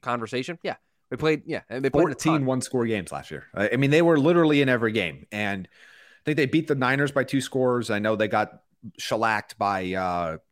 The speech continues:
Speaker 2: by Cincinnati, and I believe they ended up losing to Carolina in that very weird game by
Speaker 1: Twenty-five to
Speaker 2: by
Speaker 1: fifteen, they lost that game.
Speaker 2: Okay,
Speaker 1: Yeah.
Speaker 2: it was, like, ten or fourteen, whatever it was.
Speaker 1: Yeah.
Speaker 2: Um, yeah, I mean,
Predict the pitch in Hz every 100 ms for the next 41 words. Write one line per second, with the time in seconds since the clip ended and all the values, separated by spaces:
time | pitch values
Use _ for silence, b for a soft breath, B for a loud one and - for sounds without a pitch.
0 | - 107 - 110 104 107 101 98 85 104
1 | 120 113 104 98 104 95 87 98 87 87
2 | 85 82 76 85 95 90 85 87 78 90
3 | 85 78 76 - 165 160 165 143 147 127
4 | 151 123 107 104 - 101 92 127 120 104
5 | 110 - 147 123 - 95 107 90 90 87
6 | 82 82 95 127 123 113 101 B B B
7 | B B B B B B 202 190 165 180
8 | 170